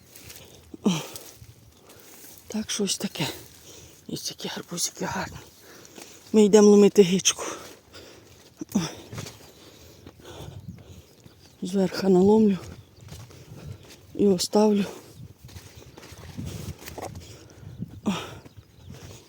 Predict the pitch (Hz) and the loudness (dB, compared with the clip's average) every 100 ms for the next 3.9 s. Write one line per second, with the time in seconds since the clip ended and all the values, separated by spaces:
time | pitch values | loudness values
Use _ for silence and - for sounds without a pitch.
0 | - 208 202 - 214 - 180 - 196 196 | -10 -6 -6 -4 -4 -2 -4 2 6 6
1 | 185 185 175 175 170 190 180 - - - | 4 4 4 2 2 -2 -4 -10 -16 -18
2 | - - - - - 214 208 208 220 - | -20 -20 -20 -20 2 6 6 6 4 8
3 | 208 190 208 226 202 - 208 185 | 8 8 8 8 6 4 4 6